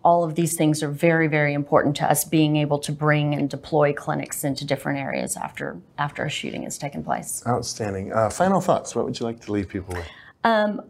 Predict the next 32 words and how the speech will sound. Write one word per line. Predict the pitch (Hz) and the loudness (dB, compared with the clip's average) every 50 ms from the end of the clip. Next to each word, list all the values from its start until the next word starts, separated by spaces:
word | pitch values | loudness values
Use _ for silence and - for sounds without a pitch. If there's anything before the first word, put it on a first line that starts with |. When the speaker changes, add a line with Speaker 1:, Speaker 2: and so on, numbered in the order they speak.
| - | 4
Speaker 1:
I | 240 247 | 4 4
would | 233 226 247 220 | 4 2 0 2
just | - 302 349 330 - - - - - | 4 4 4 4 2 2 2 0 0
love | 233 220 214 208 208 233 247 247 - - - | 0 2 2 4 4 4 2 0 -6 -12 -8
to, | - - 240 233 226 220 214 214 208 214 - - | -4 0 2 4 4 4 4 4 4 2 2 4
um, | - 196 185 180 180 175 175 180 180 - | 4 4 4 4 2 0 -2 -2 -2 0
encourage | - - 214 202 196 196 - 240 233 247 240 240 - | 2 4 4 4 2 0 0 2 2 2 2 -2 -4
people | - - 233 226 233 233 233 240 240 247 247 240 247 - | -2 -2 -2 0 2 2 2 2 2 0 -2 -6 -8 -8
to, | - - - 226 226 214 214 208 202 196 190 - - - _ _ _ _ _ _ _ | -8 -2 0 2 4 4 4 2 2 0 -2 -4 -6 -10 _ _ _ _ _ _ _
uh, | 208 196 190 185 185 185 180 175 175 - _ _ _ _ _ _ _ _ _ _ _ _ _ _ _ _ _ _ | 0 2 2 4 4 4 2 2 0 -6 _ _ _ _ _ _ _ _ _ _ _ _ _ _ _ _ _ _
reach | 190 190 240 269 262 - 254 | 0 2 2 2 2 2 2
out | 240 254 220 156 - - - - - - _ | 2 2 2 0 0 -4 -10 -16 -20 -6 _
and | - 196 190 185 180 180 185 185 185 180 165 | 2 4 4 4 4 4 2 2 0 -2 -4
give, | - - 202 208 202 202 - - - 190 - - | -2 0 0 0 2 0 -2 -4 -4 -6 -8 -4
give | - 202 214 226 226 220 | 0 0 0 2 2 2
alternative | - - 208 202 202 208 202 202 208 202 202 196 | 2 2 2 2 0 0 -2 -2 0 -2 -2 4
healthcare | 202 190 190 190 190 - 196 190 196 196 196 202 202 - - | 6 6 6 6 2 0 2 2 4 4 4 4 4 2 2
a | - | 2
try. | 190 190 180 175 185 214 208 151 151 160 - - | 0 0 2 2 4 4 2 2 0 -4 -2 0
It's, | 185 175 165 160 - - - - - - - | 2 2 2 0 -2 -4 -2 -2 -4 -4 -6
it's | - 175 156 - - - | -6 -6 -6 -6 -6 -2
not | 170 175 170 175 202 202 - - | 0 2 4 4 4 2 2 -2
as | 180 - - | -2 -2 -4
scary | - - 185 180 180 196 208 208 214 208 | -2 0 2 2 2 2 2 0 2 2
as | 175 160 160 156 - - | 2 2 2 0 -2 -2
some | - - 175 170 185 180 | 0 2 2 2 2 0
people | - 190 190 190 196 196 | -2 -4 -2 0 0 0
seem | 190 - - 185 185 180 | 0 -2 -2 -2 0 0
to | 180 180 | 0 -2
think | 185 - 190 196 190 - 240 | 0 0 0 0 0 0 2
it | - - 208 | 2 4 4
is, | 202 196 208 226 226 220 - - - | 4 4 2 2 2 0 -2 -4 -4